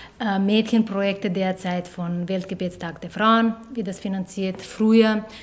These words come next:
zum Teil auch von E M A f-, äh, siebenundfünfzig.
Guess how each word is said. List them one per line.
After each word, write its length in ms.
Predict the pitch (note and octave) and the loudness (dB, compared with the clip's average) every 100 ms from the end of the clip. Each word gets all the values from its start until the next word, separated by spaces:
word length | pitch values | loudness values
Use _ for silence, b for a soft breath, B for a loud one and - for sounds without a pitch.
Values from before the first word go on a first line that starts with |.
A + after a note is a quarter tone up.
| B | B
zum 220 | - G3 | -2 -2
Teil 240 | G3 F#3+ F#3 | 0 -2 -2
auch 240 | F#3 F#3 | -2 -4
von 180 | - F#3+ | -4 -4
E 60 | F#3+ | -2
M 100 | F#3+ | -2
A 80 | |
f-, 260 | F3+ - - - | -4 -10 -14 -10
äh, 120 | G3 | -10
siebenundfünfzig. 840 | - F3+ F#3 E3+ A#3 A#3+ B3 A#3+ | -8 -6 -4 0 2 2 2 -6